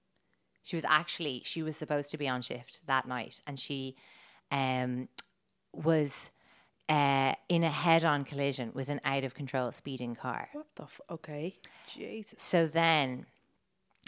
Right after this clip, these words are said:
Speaker 1: J S, her husband, um, goes onto the Warrior Eli page to give them an update.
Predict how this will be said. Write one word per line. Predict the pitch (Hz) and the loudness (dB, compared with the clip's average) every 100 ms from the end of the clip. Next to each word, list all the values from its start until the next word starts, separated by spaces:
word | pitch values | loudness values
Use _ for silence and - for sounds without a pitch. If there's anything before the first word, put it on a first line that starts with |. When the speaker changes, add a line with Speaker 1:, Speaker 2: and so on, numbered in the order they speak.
| - | -6
Speaker 1:
J | - 180 175 | 6 8 10
S, | 160 131 165 - - _ _ _ _ _ _ _ | 8 6 0 -6 -8 _ _ _ _ _ _ _
her | - 160 147 | 2 4 4
husband, | 139 - 139 220 - _ _ _ - _ _ _ - | 2 0 -2 -2 -6 _ _ _ -20 _ _ _ -2
um, | 156 147 143 143 | 0 2 0 0
goes | 190 190 190 185 | 6 6 6 0
onto | 170 165 165 | 2 4 0
the | 151 151 143 | -2 -2 0
Warrior | 143 135 139 135 - | 4 6 6 2 -2
Eli | 135 135 127 | -4 -2 -4
page | - 139 120 117 - - _ _ _ _ _ _ _ _ - _ _ _ _ - | -4 -6 -6 -6 -10 -10 _ _ _ _ _ _ _ _ -20 _ _ _ _ -8
to | 175 | 4
give | 170 143 | 6 6
them | 156 | 4
an | 143 | 2
update. | 139 135 - 104 - - | 0 -2 -8 -10 -10 -12